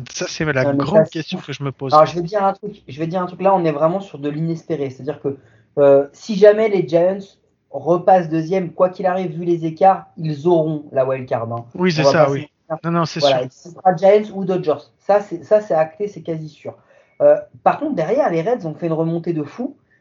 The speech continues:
Speaker 2: mais il y a un autre truc. C'est pas que les Reds ont fait une remontée de fou, c'est que les Padres ont fait une chute incroyable. Parce
Speaker 1: Ouais, mais
Speaker 2: que là,
Speaker 1: les
Speaker 2: les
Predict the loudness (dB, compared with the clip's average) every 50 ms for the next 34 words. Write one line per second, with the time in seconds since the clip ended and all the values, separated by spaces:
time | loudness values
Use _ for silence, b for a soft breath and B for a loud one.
0 | _ -4 0 2 4 4 4 4 4 2 0 -4 -6 -8 -6 -6 -6 -6 -10 -20
1 | _ _ _ _ _ _ -8 -6 -2 0 0 0 -2 -2 -4 -2 0 0 0 0
2 | -2 -4 -10 -10 -8 -6 -6 -4 -4 -4 -6 -6 -8 -8 -8 -8 -8 -6 -8 -8
3 | -8 _ _ _ _ _ _ _ _ _ -6 -6 -4 -2 -2 -2 -4 -4 -2 2
4 | 2 2 2 0 -6 -4 -2 -2 -2 -2 -2 -4 -10 -10 -8 -6 -4 -2 -2 -2
5 | -4 -6 -8 -10 -10 -6 -4 -4 -4 -4 -6 -6 -6 -6 -4 -2 2 2 4 4
6 | 4 4 2 0 -4 -12 -14 _ _ B B B B B B B B 4 4 4
7 | 4 4 4 6 4 4 4 2 -2